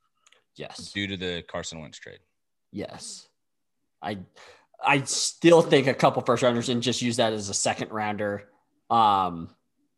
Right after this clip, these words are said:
Speaker 1: and throwing Jalen Hurts and stuff like that will get the job done. I think that the,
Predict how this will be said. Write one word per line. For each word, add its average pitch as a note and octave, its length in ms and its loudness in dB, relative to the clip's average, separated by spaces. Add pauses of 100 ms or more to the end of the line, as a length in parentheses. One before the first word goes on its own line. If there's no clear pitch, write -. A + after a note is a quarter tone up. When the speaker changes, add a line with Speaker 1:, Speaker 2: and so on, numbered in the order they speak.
(220)
Speaker 1:
and C3 320 0
throwing B2 300 2
Jalen G#2 340 0
Hurts G2 340 -8
and G2+ 120 -8
stuff G2 200 -6
like F#2+ 160 -8
that F#2+ 200 -4
will G#2+ 160 -4 (160)
get G2 260 -8
the F#2 80 -12
job E2 360 -8
done. D#2 220 -6
I G2 100 -6
think G#2 320 -10
that G#2+ 220 -6
the, G#2+ 320 -2